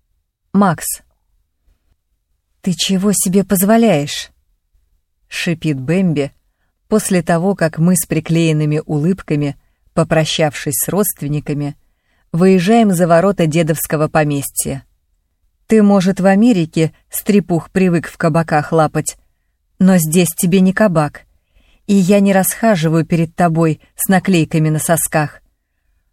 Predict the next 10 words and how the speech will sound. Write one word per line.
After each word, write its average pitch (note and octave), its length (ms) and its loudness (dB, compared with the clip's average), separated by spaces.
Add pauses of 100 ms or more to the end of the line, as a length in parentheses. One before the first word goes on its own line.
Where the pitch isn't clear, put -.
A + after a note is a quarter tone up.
(180)
У A3 100 4
меня G#3 280 6
парень E3+ 400 2
есть, D3+ 420 -2 (480)
ясно? E3+ 560 0 (960)
Еще E3+ 460 -2
раз F3+ 180 0 (100)
ко D#3+ 100 -2
мне D#3 200 0
прикоснешься, D#3+ 880 -2